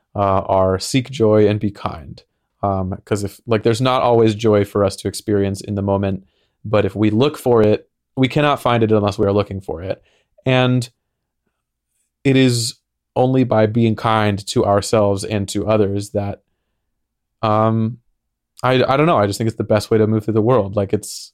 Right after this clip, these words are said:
you create more positive, you create more actual tangible change when you are kind to somebody than if you're an asshole.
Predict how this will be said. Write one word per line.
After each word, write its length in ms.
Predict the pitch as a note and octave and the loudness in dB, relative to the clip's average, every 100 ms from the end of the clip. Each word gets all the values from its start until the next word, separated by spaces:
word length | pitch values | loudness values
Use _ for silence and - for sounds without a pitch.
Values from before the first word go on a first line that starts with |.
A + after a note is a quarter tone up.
| _ | _
you 800 | - - G1+ - G1+ A1 G2 A2 | -20 -20 -20 -20 -20 -14 -8 -6
create 440 | A2 - A2+ A2 G#2 | -6 -4 0 2 2
more 160 | A2 G#2 | 0 0
positive, 560 | - A2 G#2+ A2 G2+ - _ _ _ | 0 0 0 -4 -6 -10 _ _ _
you 120 | B2+ C3 | -6 -2
create 260 | E3 D#3+ | 2 2
more 240 | C3+ B2+ - | 2 0 2
actual 400 | B2 B2+ C3 A#2 | -2 -2 -2 0
tangible 420 | - A#2+ A2 G#2 | 0 0 0 -2
change 520 | - B2+ A#2 G#2 G2+ - - - | -2 0 0 0 -6 -16 -18 -4
when 140 | C3 | 0
you 100 | A#2+ | 0
are 80 | G2+ | -2
kind 300 | - B2 B2 | -2 0 0
to 60 | G#2+ | -2
somebody 440 | G#2+ G2 G2 G2 | -4 -4 -4 -4
than 180 | G2+ G2+ | -4 -4
if 140 | G2 | -6
you're 360 | G#2 G2 F#2+ G#2+ _ _ | -8 -10 -10 -14 _ _
an 100 | G#2 | -10
asshole. 420 | F#2+ F#2+ - - | -8 -8 -12 -16